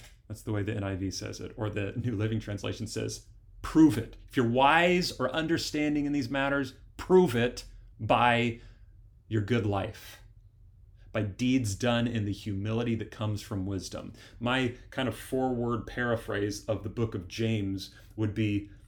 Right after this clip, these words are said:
"Stop talking, start doing." Stop talking, start doing. So let's not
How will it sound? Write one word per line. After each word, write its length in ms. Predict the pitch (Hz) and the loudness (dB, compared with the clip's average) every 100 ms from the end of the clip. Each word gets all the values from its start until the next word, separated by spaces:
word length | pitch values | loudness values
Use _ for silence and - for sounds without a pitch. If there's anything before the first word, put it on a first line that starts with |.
| - | -12
"Stop 520 | - - - 139 - | -4 0 4 4 2
talking, 680 | - 165 156 - 110 113 110 - - - - - - - - | 6 8 8 6 0 0 -2 -8 -20 -20 -20 -20 -20 -20 -12
start 500 | - - 131 135 117 | -8 4 6 6 4
doing." 440 | 131 127 98 - - - - - - - - - - - - - - - - | 4 6 2 -4 -14 -20 -20 -20 -20 -20 -20 -20 -20 -20 -20 -20 -20 -20 -14
Stop 400 | - 156 151 - | 0 4 4 4
talking, 400 | 139 123 135 113 | 0 0 0 -2
start 280 | 131 123 | -2 -2
doing. 200 | 117 107 | 0 -2
So 80 | 104 | 0
let's 260 | 120 160 - | -2 -2 0
not 260 | 165 143 | 0 -2